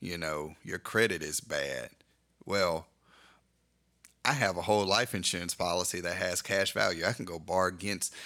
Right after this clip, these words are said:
this particular policy, and now I can actually go get a vehicle. Let me take it a step farther. Let me take it a step further. Um,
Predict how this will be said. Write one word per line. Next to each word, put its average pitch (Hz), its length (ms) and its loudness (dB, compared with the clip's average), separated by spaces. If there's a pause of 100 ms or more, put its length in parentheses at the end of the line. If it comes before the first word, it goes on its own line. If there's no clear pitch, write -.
(160)
this 104 280 0
particular 101 540 -2
policy, 101 680 0 (340)
and 95 720 -2 (720)
now 98 680 0 (320)
I 98 160 4
can 95 480 -2
actually 95 380 0
go 87 160 -2
get 85 180 -4
a 78 40 -6
vehicle. 90 520 -6 (480)
Let 110 80 0
me 131 100 4
take 131 200 4
it 117 100 2
a - 20 2
step 110 280 2
farther. 101 400 0 (120)
Let 113 180 0
me 120 100 2
take 117 180 0
it 104 80 -2
a 95 60 0
step 98 240 2
further. - 400 2 (580)
Um, 95 480 2